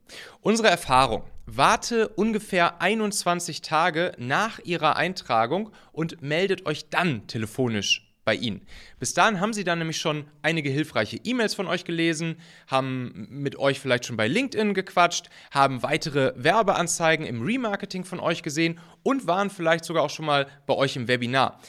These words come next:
Sie haben einfach schon deutlich mehr Vertrauen, Beziehung, Nachfrage zu euch aufgebaut.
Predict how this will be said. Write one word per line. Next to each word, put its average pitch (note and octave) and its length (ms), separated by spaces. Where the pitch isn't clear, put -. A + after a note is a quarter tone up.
Sie A#2+ 200
haben F3+ 220
einfach D#3 320
schon D3+ 260
deutlich F3+ 480
mehr C#3+ 340
Vertrauen, E3+ 720
Beziehung, D#3 720
Nachfrage C3+ 800
zu - 140
euch A#2+ 200
aufgebaut. - 500